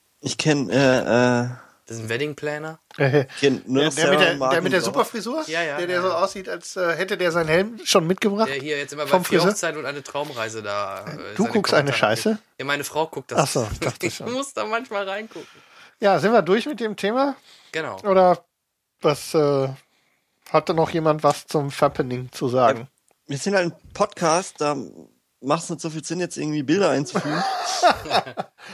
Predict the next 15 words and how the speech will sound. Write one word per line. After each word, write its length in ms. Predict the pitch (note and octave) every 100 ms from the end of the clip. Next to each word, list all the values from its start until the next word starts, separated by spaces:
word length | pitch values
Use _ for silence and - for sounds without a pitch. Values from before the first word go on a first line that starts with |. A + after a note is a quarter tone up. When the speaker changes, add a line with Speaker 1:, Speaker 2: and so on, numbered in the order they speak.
| - - -
Speaker 3:
Ja, 240 | F3 E3+ - -
ich 140 | D#3
werde 220 | E3+ G3+ F#3
n-, 120 | F3+ - -
für 140 | - -
alle, 200 | G3 E3+
die, 160 | F3
die 100 | E3+
mit 180 | D#3 D#3
ordentlichen 540 | F3 F#3 F#3+ G3 F3 D3
Podcatchern, 640 | G#3 - D#3+ - C#3 C3+
ne, 200 | C#3 D3+
werde 160 | D3+ D#3+
ich, 200 | - D3+
ähm, 600 | C3+ C3 B2 B2+ C3